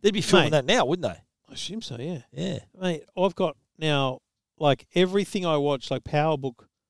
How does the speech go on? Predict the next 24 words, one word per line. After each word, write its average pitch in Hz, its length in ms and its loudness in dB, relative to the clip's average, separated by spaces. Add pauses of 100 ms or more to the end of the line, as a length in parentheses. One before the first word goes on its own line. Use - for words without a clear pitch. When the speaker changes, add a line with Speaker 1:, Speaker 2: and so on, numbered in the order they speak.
(380)
Speaker 2:
four 139 180 -4
or 123 80 -4
whatever 117 240 -2
it 110 60 -10
is 110 120 -6
that 117 120 -6
I 110 40 -6
watch 107 280 -10
just - 260 -16
as 107 80 -12
a 104 80 -12
random, 110 440 -6 (560)
ev-, 175 220 4
that 202 240 8
plus 170 200 0
Billions 170 360 0
both 165 220 4
ended 160 260 -2
with, 139 220 -4
"Here's 123 260 -2
Better 151 220 4
Call 170 220 -2
Saul 180 280 -4
promo." 131 560 -2